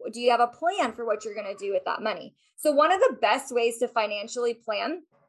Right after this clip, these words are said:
I do this all the time. Go look at all the bills you're responsible for paying. Like, what does it cost just to live your life? That's very important. God is, God wants you to know that, right? Like, he's not asking you to wing it.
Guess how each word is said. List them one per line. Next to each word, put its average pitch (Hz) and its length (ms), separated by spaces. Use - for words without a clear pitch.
I 254 80
do 262 120
this 277 160
all 240 140
the 294 80
time. 285 300
Go 311 280
look 302 240
at 208 240
all 240 220
the 311 140
bills 254 360
you're 226 100
responsible 220 640
for 311 160
paying. 240 420
Like, 262 220
what 226 260
does 294 140
it 349 180
cost 233 360
just - 180
to 254 100
live 196 220
your 220 180
life? 240 320
That's 285 280
very 262 300
important. 240 520
God 277 260
is, 339 180
God 294 240
wants 320 300
you 302 100
to 247 100
know 285 220
that, 175 300
right? 233 200
Like, 277 160
he's 285 200
not 285 200
asking 254 400
you 233 140
to 208 180
wing 285 200
it. 190 140